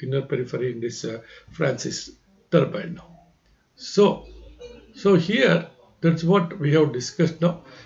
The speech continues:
The blades are this when it is entering from here,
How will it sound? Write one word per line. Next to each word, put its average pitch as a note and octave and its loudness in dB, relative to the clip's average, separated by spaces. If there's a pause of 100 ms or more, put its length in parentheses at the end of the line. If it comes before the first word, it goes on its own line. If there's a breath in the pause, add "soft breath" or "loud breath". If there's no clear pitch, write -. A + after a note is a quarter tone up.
(120)
The D#3 2
blades F3 4
are G3+ 4 (100)
this E3+ -2
when F#3+ 4
it F#3 4
is E3+ 2 (100)
entering E3+ 2
from G3 -2
here, E3+ 4